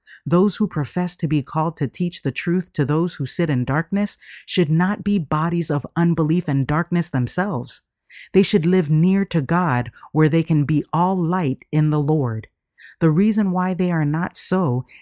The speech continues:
is that they are not obeying the word of God themselves. Therefore, doubts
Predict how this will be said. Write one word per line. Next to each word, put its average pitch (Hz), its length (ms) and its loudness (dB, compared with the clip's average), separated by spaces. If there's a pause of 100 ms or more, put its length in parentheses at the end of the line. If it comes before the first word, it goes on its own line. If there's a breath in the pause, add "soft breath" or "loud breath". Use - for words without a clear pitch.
is 165 160 0
that 180 240 -4
they 180 160 0
are 160 200 0
not 170 360 0
obeying 175 480 0
the 160 80 0
word 160 280 -2
of 147 140 -4
God 156 340 -4
themselves. 139 800 -4 (380 soft breath)
Therefore, 160 500 2
doubts 151 400 -4